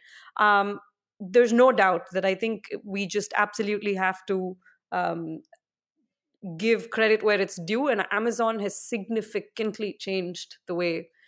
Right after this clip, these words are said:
consumers shop today than anything we've seen in the recent past,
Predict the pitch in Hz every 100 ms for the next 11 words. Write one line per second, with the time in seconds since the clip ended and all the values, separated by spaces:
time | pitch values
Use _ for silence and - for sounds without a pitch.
0 | _ _ - 196 175 170 156 - 165 -
1 | - - - _ _ _ - 190 185 185
2 | 185 - _ _ _ _ - 247 277 262
3 | 226 196 208 196 175 160 156 - - -
4 | - -